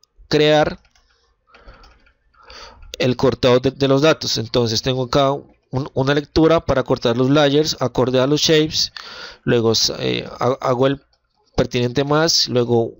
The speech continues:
convierto eso de stack a lista y acá lo escribo en mi espacio de trabajo.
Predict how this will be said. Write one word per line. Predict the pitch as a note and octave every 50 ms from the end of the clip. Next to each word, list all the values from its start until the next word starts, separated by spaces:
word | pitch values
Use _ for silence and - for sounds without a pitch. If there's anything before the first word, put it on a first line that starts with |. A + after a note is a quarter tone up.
| - _ _ - _ _ _ _ _ _
convierto | - C3 B2 B2 B2 A#2 A#2 - C#3+ D3
eso | D3 D3 C3+ D3 C#3
de | C3 C3 A#2+
stack | - - - A#2+ A#2+ - -
a | C#3+ D3
lista | D#3 D#3 D3 - - - D#3 D#3 D#3 - - - - - - - - - - _ -
y | C#3+
acá | C#3+ D3+ - - C#3+ C#3+ D3
lo | D3+ C#3 C3+ C3+ C3+
escribo | A#2 - - - - B2+ B2 A#2+ C3+ D3
en | C3 B2+
mi | B2+
espacio | A2 - - A#2+ A#2+ - C#3
de | C3+ C3
trabajo. | - E3 F3 F#3+ G3+ G#3+ G#3 G#3 G#3